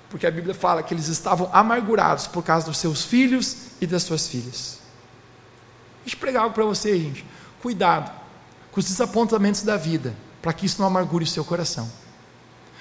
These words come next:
Porque, cara, se você ficar com o seu coração amargurado, você é muito provável que você comece a injustiçar outras pessoas ao seu redor que não tem nada a ver com isso. Davi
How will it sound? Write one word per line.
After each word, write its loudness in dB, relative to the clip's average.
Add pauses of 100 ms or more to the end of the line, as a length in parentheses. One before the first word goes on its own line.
(120)
Porque, -2
cara, 4
se -4
você -2
ficar 0
com -4
o 0
seu 0
coração 0
amargurado, 4 (380)
você 2
é 4
muito 2
provável 4
que -8
você -2
comece -2
a -2
injustiçar -4
outras -4
pessoas -4
ao -4
seu -4
redor 2
que -8
não -2
tem -4
nada -4
a -4
ver -4
com -8
isso. -10 (960)
Davi 10